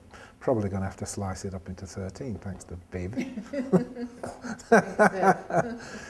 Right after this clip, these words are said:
But I think she's right. I think it probably would count. I'll, I'll, I'll work on it, right? But we're all agreed it's important. Nobody's arguing with that. It's, the question is, does it integrate with the others, or is it a separate area?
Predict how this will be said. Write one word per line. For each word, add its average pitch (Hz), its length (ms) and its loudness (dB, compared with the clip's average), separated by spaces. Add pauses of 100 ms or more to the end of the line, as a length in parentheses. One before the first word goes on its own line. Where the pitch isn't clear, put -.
(300)
But 151 120 8
I 151 60 8
think 180 240 6
she's 127 220 0
right. 156 280 8
I - 80 -8
think - 260 -4
it - 80 -4
probably 113 360 2
would 139 220 0
count. 90 340 -6 (560)
I'll, 160 180 6
I'll, 170 240 4
I'll 139 120 4
work 151 220 6
on 95 100 -4
it, 85 80 -8 (120)
right? 107 160 -6 (320)
But 139 140 0
we're 175 180 10
all 185 140 10
agreed 117 340 8
it's - 160 -4
important. 87 440 -2
Nobody's 92 280 -4
arguing 90 360 -4
with 87 120 -8
that. 92 220 -4
It's, 92 120 -8
the - 160 -8
question - 300 -2
is, 90 80 -6
does 101 220 -8
it 90 100 -8 (240)
integrate 110 500 2
with 95 140 -6
the 95 120 -2
others, 90 280 -4
or 92 140 -2
is 92 160 -6
it - 100 -6
a - 40 -12
separate - 420 -4
area? 92 360 -2